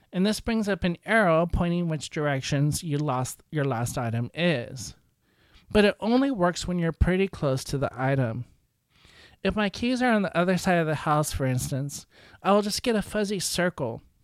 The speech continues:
until I am close enough. I guess it's through Bluetooth L E. Then the arrow starts to appear.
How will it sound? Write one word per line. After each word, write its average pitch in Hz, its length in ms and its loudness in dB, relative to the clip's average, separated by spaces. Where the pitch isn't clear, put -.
until 180 360 4
I 165 140 2
am 165 140 0
close 190 380 2
enough. 156 500 0
I 156 120 4
guess 180 280 2
it's 170 200 -4
through 160 320 4
Bluetooth 151 720 2
L 143 240 -2
E. 139 280 -4
Then 185 240 0
the 180 180 -4
arrow 147 220 2
starts - 420 -2
to 143 180 2
appear. 131 560 -2